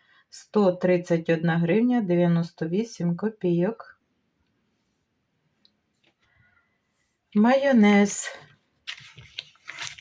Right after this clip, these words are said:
Королівський смак, шістдесят сім відсотків жиру,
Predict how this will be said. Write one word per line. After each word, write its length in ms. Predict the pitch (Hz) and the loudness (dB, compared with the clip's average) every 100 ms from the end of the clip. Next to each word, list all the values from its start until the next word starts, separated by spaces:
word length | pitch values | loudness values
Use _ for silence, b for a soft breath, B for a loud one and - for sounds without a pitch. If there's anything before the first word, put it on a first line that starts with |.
| - - - - - - - - - - - - - - - - - - - - - - - _ _ - - _ _ _ _ _ _ | -18 -16 -16 -14 -16 -16 -12 -12 -12 -14 -14 -16 -10 -10 -8 -14 -14 -20 -20 -20 -16 -16 -16 _ _ -20 -20 _ _ _ _ _ _
Королівський 920 | - 277 226 175 180 175 - - 175 170 | 0 2 4 2 2 0 -4 -6 -4 -4
смак, 720 | - 196 240 262 - - _ _ - | -4 0 0 -2 -6 -18 _ _ -6
шістдесят 520 | 214 208 - 226 220 | -2 -2 -2 -4 -4
сім 220 | - 240 | 0 0
відсотків 800 | 180 180 - 180 180 - 170 170 _ _ _ _ _ _ _ _ _ _ _ _ _ _ _ _ | 0 -4 -2 -2 -2 -4 -6 -6 _ _ _ _ _ _ _ _ _ _ _ _ _ _ _ _
жиру, 680 | 175 180 196 208 233 254 | -8 -2 0 2 2 0